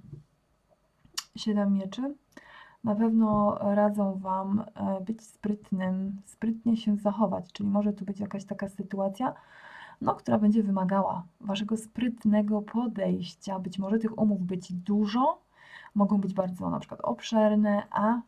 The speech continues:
tu będzie, mm, bardzo ważny czas. Być może będziecie przygotowywać do jakiegoś przetargu, e, i też tutaj będzie ważny czas, żeby szybko, na ostatnią chwilę,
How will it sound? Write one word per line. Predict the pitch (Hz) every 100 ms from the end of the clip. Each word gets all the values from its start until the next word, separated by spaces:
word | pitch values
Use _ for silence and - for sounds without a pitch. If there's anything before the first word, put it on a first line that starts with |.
| _
tu | 208
będzie, | 202 196 196 190 196 -
mm, | - 185 185 185
bardzo | 190 185 190
ważny | 185 180 185 -
czas. | - 180 - _ -
Być | 185
może | 196 185
będziecie | 180 180 -
przygotowywać | - - - 185 180 180
do | 185
jakiegoś | 190 196 196
przetargu, | - 359 208 196 180 196 196 - - - - -
e, | 196 190
i | 202 208
też | 226 220 220
tutaj | - - 226 220 202 190
będzie | 185 185
ważny | 185 185 180 185 180
czas, | - 190 185 - - -
żeby | 185 190
szybko, | 180 - 233 - - 190
na | 185
ostatnią | 180 190 208 196
chwilę, | - - 240 220 185